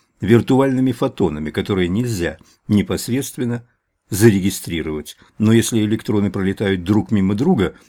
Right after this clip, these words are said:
то возможно испускание реальных фотонов, которые будут зарегистрированы как световые волны. Частицы-переносчики можно разделить на четыре типа в зависимости от величины переносимого ими взаимодействия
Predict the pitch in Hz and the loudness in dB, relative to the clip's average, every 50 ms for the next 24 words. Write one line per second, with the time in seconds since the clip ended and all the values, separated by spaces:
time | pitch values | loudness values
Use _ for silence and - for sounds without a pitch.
0 | _ _ _ - 127 113 113 107 95 139 170 151 123 117 104 - - - 113 - | _ _ _ 2 4 6 6 6 4 2 0 2 2 0 0 0 -2 -4 -6 -4
1 | - - 151 165 165 170 170 160 135 117 101 90 85 80 80 92 - - 107 107 | -2 0 0 0 2 0 0 0 2 2 2 2 0 -2 -4 -6 -6 -6 -6 -6
2 | - 131 127 127 135 - - - - - - _ - - - - 120 98 101 98 | -4 -4 -6 -6 -6 -10 -14 -20 -20 -20 -20 _ -4 -2 0 2 2 2 2 2
3 | 95 95 107 92 101 87 90 117 151 117 92 80 85 - - - - 82 82 87 | 2 2 2 0 0 0 0 0 0 0 0 -2 -6 -8 -8 -10 -8 -6 -4 -4
4 | 104 120 131 143 147 - - 95 131 - - _ _ _ _ - - - 107 95 | -4 -4 -4 -6 -6 -6 -4 -4 -4 -4 -8 _ _ _ _ -8 -6 -2 0 0
5 | 92 90 - 98 87 85 90 110 107 110 107 95 87 76 71 69 71 71 71 - | 0 0 -2 -4 -2 -2 -2 -2 -2 -4 -6 -6 -6 -6 -6 -8 -10 -10 -12 -14
6 | _ _ _ _ _ _ _ _ _ _ _ _ _ _ _ _ - - - 131 | _ _ _ _ _ _ _ _ _ _ _ _ _ _ _ _ -6 -2 0 0
7 | 123 - 185 185 180 - 120 92 - 107 90 92 85 87 82 - - - - - | 0 0 -2 -2 0 0 -2 -2 0 0 0 0 0 -2 -4 -6 -8 -10 -6 -2
8 | 175 117 160 143 123 113 101 107 90 85 98 104 135 117 117 110 - - - - | 0 0 0 0 0 0 0 0 -2 -2 -2 -2 -4 -4 -4 -4 -4 -4 -4 -4
9 | 123 117 117 113 - - 117 - - 107 98 - _ - 101 87 101 95 85 104 | -2 -2 -2 -2 -2 -4 -4 -2 -2 -4 -4 -4 _ -8 -4 -2 0 0 0 -2
10 | 113 - 107 104 104 - - - 90 92 - 101 90 78 - - 92 90 95 131 | -4 -6 -4 -4 -6 -4 -4 -4 -6 -4 -4 -6 -6 -6 -6 -6 -4 -2 -2 -2
11 | 120 - _ _ _ _ _ - 120 98 104 196 101 98 - - 104 87 87 80 | -4 -6 _ _ _ _ _ 2 2 4 4 2 2 0 -2 -2 -4 -2 -2 -2
12 | 82 87 - - 107 90 87 80 80 92 95 104 95 87 80 80 82 76 82 92 | -4 -4 -4 -2 -4 -4 -4 -4 -4 -2 -2 0 0 0 -2 -4 -6 -4 -4 -4
13 | 92 92 - - 135 135 147 | -4 -4 -6 -6 -4 -4 -6